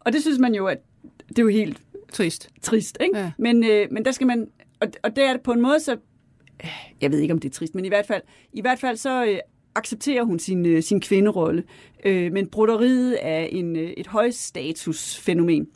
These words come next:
Speaker 1: Brynhild gør det samme, mærkeligt nok. Skjoldmøen,
Speaker 2: Ja.
Speaker 1: øh, som har deltaget i krig for Odin, den øverste
Speaker 2: Ja.
Speaker 1: af guderne. Øh, da hun, øh, har forlovet sig, selvom hun siger, at hun vil, øh,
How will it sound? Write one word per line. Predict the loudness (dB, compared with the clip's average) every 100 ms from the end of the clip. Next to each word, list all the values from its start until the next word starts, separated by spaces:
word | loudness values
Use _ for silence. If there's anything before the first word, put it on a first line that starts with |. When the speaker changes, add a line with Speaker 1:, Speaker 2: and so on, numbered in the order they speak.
| _ -10
Speaker 1:
Brynhild | 2 6 6 4
gør | 2 0
det | -2
samme, | -2 -2 2 0 2
mærkeligt | 0 0 0
nok. | 0 -2 -6 _
Skjoldmøen, | -8 2 4 6 4 2 -4 -6 -8
Speaker 2:
Ja. | -8 -8 _
Speaker 1:
øh, | 2 2
som | 2 -2
har | -2
deltaget | 2 2 4 0 0
i | -2 -4
krig | 2 4 4 -4 _ -20
for | -20 -18 -2 -2 -2 _
Odin, | 2 2 0 -2 -2
den | -4 -4 0
øverste | 2 4 2 -2 -2
Speaker 2:
Ja. | -2
Speaker 1:
af | -2
guderne. | -2 0 2 2 0 -4 -20 -20 -2
Øh, | 0 2 0 -4 -4
da | 0
hun, | 4 6 6
øh, | 4 -2 -4 -8 _
har | -6
forlovet | -2 2 4 4 2
sig, | -2
selvom | -2 2 4
hun | 2
siger, | 0 2 2 2
at |
hun | 0 -2 0
vil, | 0 0
øh, | 0 2